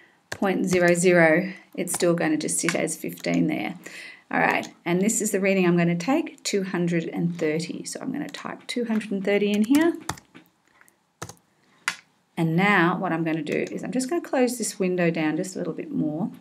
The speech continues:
so that I don't have to actually click backwards and forwards,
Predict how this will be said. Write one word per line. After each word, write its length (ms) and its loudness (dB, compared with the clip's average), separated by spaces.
so 220 -4
that 280 -4
I 120 -8
don't 220 -4
have 220 -10
to 100 -4
actually 360 -6
click 360 -8
backwards 360 -12
and 140 -10
forwards, 460 -8